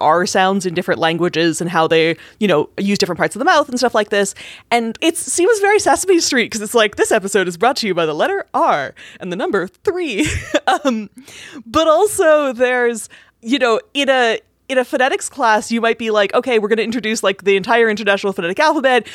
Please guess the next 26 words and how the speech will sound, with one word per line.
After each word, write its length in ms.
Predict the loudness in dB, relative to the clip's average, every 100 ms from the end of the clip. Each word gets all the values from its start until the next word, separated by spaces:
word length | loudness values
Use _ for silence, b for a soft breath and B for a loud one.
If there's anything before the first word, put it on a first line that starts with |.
| -4
You 60 | -2
know, 80 |
here's 240 | 0 0 0
this 120 | 0
brief 240 | 0 -2
bit 100 | 0
about 200 | 0 0 2
R's, 380 | 4 4 0
two 160 | -4 -4
minutes, 320 | -2 -4 -4
and 180 | -4 -2
then, 220 | -4 -4 -6
and 160 | -4
then 120 | -4
you 40 | -4
move 160 | 0
on." 320 | 2 2 0 -6 B B
We 120 | -2
can 140 | 0 0
say, 140 | 0
"Let's 280 | 0 -2 -2
just 240 | -6 -6
pause 480 | -8 0 2 2 0
and 140 | -2 -4
think 160 | -6
about 280 | -2 -2